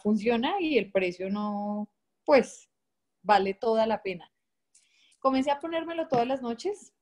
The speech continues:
mi arruga de aquí disminuyó, yo creo que en un ochenta por ciento, noventa por ciento, y Emperatriz empezó a ponérselo aquí, en la arruga de acá,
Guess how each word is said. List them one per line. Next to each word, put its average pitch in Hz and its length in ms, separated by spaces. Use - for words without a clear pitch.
mi 202 180
arruga 190 300
de 214 60
aquí 196 440
disminuyó, 180 800
yo 185 200
creo 190 140
que 214 100
en 214 80
un 220 140
ochenta 220 440
por 226 140
ciento, 180 400
noventa 175 420
por 180 140
ciento, 160 500
y 220 100
Emperatriz 196 580
empezó 220 300
a 190 60
ponérselo 202 480
aquí, 190 400
en 196 140
la 185 60
arruga 170 300
de 185 80
acá, 180 360